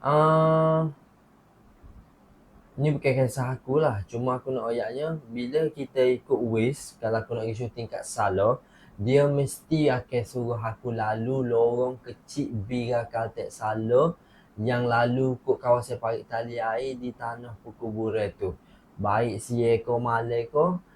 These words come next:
dia mesti bawa kot tu. Dia tak bawa kot jalan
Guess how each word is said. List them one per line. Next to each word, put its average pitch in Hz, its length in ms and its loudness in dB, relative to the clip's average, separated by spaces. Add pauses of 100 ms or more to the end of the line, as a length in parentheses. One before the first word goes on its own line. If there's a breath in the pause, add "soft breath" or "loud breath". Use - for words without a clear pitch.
(120)
dia 139 160 4
mesti 160 400 2
bawa 123 320 6
kot 110 240 0
tu. 110 160 -2
Dia 123 160 -2
tak - 160 -4
bawa 143 480 0
kot 127 160 -2
jalan 117 400 -4